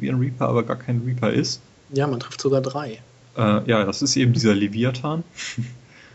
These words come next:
Speaker 2: Genau, die sehen, die haben, soweit ich das noch in, in Erinnerung hab, haben sie die Reaper erschaffen.
Speaker 1: Mhm.
Speaker 2: Ich glaub auch so, wie die Quarianer die Geth erschaffen haben. So als, einfach als Diener,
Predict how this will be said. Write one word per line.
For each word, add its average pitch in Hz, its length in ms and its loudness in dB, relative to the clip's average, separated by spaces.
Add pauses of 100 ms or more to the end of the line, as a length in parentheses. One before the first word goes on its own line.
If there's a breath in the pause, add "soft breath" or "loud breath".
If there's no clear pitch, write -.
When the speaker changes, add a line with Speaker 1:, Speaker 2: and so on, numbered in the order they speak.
(140 loud breath)
Speaker 2:
Genau, 135 220 4
die 127 100 0
sehen, 131 440 2 (240)
die 131 140 -4
haben, 160 480 0 (560)
soweit 139 340 2
ich 147 80 -6
das - 160 -8
noch 139 140 -4
in, 139 240 -6
in 143 160 2
Erinnerung 147 560 2
hab, - 200 -6
haben 147 220 4
sie 147 140 2
die 135 160 4
Reaper 139 340 4
erschaffen. - 560 -2 (440)
Speaker 1:
Mhm. 107 240 2 (220)
Speaker 2:
Ich - 120 -8
glaub 135 340 4
auch 139 240 0
so, 135 240 -2
wie 139 80 -6
die 127 140 -6
Quarianer 135 560 2
die 127 120 -6 (260)
Geth 135 240 -2
erschaffen 123 460 -8
haben. 127 280 -6 (840)
So - 200 -6
als, - 720 -6
einfach 127 300 -4
als - 280 -6
Diener, 185 500 0